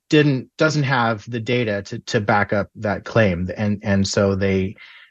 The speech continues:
they would like to, they, they talk about in the documents about how they want, th-, th-, they think the social license for the L N G industry would be enhanced by demonstrating,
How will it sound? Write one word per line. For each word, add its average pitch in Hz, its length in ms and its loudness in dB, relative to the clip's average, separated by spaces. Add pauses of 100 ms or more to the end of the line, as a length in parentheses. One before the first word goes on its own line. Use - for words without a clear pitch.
(120)
they 117 80 4
would 101 180 0
like 127 320 2
to, 131 340 0
they, 117 320 -2
they 113 240 -2
talk 110 300 -2
about 110 240 -2
in 113 80 0
the 110 80 0
documents 104 500 -2
about 101 440 -2
how 101 600 0
they 104 360 -2 (180)
want, 104 340 0 (240)
th-, 196 180 -6 (120)
th-, 139 160 4
they 123 180 4
think 117 260 2
the 107 100 2
social 127 480 2
license 135 420 0
for 131 140 -4
the 117 140 0
L 110 140 0
N 104 120 -4
G 110 280 -6
industry 107 380 -4
would 104 160 -6
be 107 160 -2
enhanced 110 500 0
by 107 120 2
demonstrating, 131 920 0